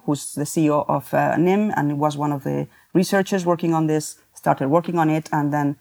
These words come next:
some others from the project have also joined this effort. So it actually came out of a European research project.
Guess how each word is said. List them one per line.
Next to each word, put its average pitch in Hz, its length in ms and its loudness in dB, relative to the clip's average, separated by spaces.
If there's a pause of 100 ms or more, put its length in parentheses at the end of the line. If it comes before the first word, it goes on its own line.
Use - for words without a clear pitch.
(340)
some 151 460 4
others 160 320 6
from 147 160 -2
the 139 80 0
project 139 320 -4
have 139 160 -2
also 139 720 -4
joined 139 320 -2
this - 180 -8
effort. - 380 -6 (200)
So 185 100 4
it 185 80 8
actually 262 320 6
came 208 240 2
out 180 100 8
of 180 160 2
a 165 180 8
European 160 380 2
research - 320 -2
project. - 480 -4